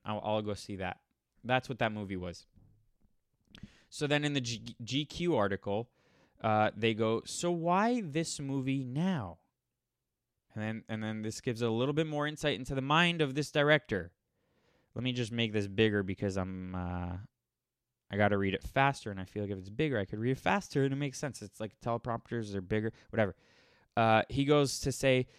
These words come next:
"The year I decided to make this movie, shitty dudes were in the headlines, like,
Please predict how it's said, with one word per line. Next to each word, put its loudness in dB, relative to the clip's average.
"The 2
year 2
I 4
decided 2
to -2
make -2
this -6
movie, -2
shitty 0
dudes 2
were 6
in 4
the 4
headlines, 2
like, 2